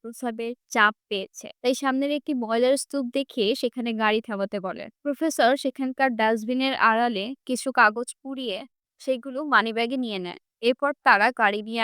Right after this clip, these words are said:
আবার এগোতে থাকে। তারপর প্রফেসর ইচ্ছে করে আলবার্টোকে খেপাতে থাকে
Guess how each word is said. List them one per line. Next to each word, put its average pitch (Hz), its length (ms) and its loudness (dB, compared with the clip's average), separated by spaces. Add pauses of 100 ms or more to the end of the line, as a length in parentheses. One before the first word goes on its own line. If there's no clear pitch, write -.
আবার 226 220 -2
এগোতে 208 340 -10
থাকে। - 220 -20
তারপর 269 320 4
প্রফেসর 311 500 -4 (120)
ইচ্ছে - 200 -6
করে 254 260 -4 (200)
আলবার্টোকে 226 520 -2
খেপাতে 220 460 -4
থাকে - 180 4